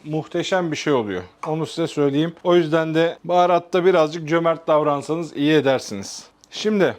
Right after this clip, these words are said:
mümkün mertebe deriyi bozmamaya çalışın. Ben buraya bir yanlışlıkla çizik atmışım. Fark etmedim onu. Ama mümkün mertebe bozmazsanız içi daha sulu kalır. Burada derisi bir yerde koruyucu vazifesi görüyor.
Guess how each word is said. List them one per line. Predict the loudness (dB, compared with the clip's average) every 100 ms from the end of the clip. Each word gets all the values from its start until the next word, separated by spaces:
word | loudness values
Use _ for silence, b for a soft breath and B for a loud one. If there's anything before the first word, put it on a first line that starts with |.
| _
mümkün | -4 -2 0
mertebe | 2 0 2 2 2 4
deriyi | 2 4 2 0 2
bozmamaya | 0 2 0 2 2
çalışın. | 2 -2 0 -2 0
Ben | 0 2
buraya | 2 4
bir | 4
yanlışlıkla | 4 2 -4 -6 -8
çizik | -6 -6 0
atmışım. | 0 0 -6 -4 -6 -2
Fark | -2 0 -4
etmedim | -4 -4 -4 -4
onu. | -2 -4 -6 b b -10
Ama | -6
mümkün | 0 0 0 -4
mertebe | 0 0 0 -4 0
bozmazsanız | 0 0 0 -2 0 0 0 -2
içi | -2 2
daha | 2 0
sulu | -2 -2 -2
kalır. | 0 2 2 -2 B B B -2
Burada | 2 2 4
derisi | 4 2 2 2 2 -2 _ 0
bir | 6
yerde | 6 4 2
koruyucu | 2 2 4 4
vazifesi | 4 2 0 -2 0
görüyor. | 2 2 4 4